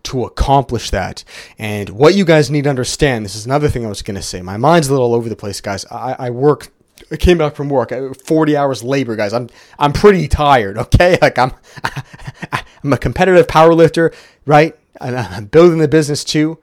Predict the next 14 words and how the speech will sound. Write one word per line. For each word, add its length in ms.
I'm, 200
<sighs> 260
I'm 80
sorry, 240
guys. 200
I'm 80
thinking 200
of 80
too 160
many 160
things 300
right 160
now. 280
Put 400